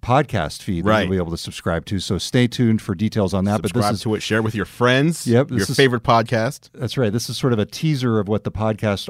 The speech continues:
Speaker 1: art initially will be. It's still a work in progress. We've been
Speaker 2: Right.
Speaker 1: talking about how to improve it.
Speaker 2: By
Speaker 1: But,
Speaker 2: the
Speaker 1: uh,
Speaker 2: way,
Speaker 1: yes.
Speaker 2: um, so this past week, there was the GeekWire Bash.
Speaker 1: Yes.
Speaker 2: And there was Galaxar. We kinda talked about that last week as well.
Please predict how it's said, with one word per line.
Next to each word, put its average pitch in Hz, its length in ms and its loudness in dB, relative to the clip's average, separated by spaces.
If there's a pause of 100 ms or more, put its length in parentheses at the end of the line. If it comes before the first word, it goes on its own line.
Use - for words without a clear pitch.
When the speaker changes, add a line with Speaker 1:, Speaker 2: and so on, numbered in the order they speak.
Speaker 1:
art 110 200 0
initially 147 460 2
will 95 140 2
be. 85 200 -2
It's - 140 -2
still 247 220 2
a - 20 8
work 143 240 6
in 120 80 2
progress. 98 520 0
We've 135 60 -2
been 98 100 4
Speaker 2:
Right. 104 120 -2
Speaker 1:
talking 117 240 2
about 98 180 2
how 95 140 0
to 90 140 0
improve 85 400 -4
it. 85 180 -4
Speaker 2:
By 135 220 4
Speaker 1:
But, 262 100 8
Speaker 2:
the 214 80 6
Speaker 1:
uh, 156 40 6
Speaker 2:
way, 113 460 6
Speaker 1:
yes. 104 440 0
Speaker 2:
um, 92 680 0 (240)
so 117 160 -2
this 110 140 0
past 139 400 0
week, 107 480 -2
there 98 160 0
was 95 220 -2
the 90 420 -6
GeekWire 104 560 0
Bash. 107 680 0
Speaker 1:
Yes. 104 440 -4 (100)
Speaker 2:
And 110 320 -4
there 104 180 2
was 95 320 0
Galaxar. 98 720 -2
We 87 120 -10
kinda 92 240 -8
talked 92 180 -6
about 90 160 -4
that 85 120 -6
last 87 200 -6
week 90 160 -6
as 87 140 -8
well. 87 280 -2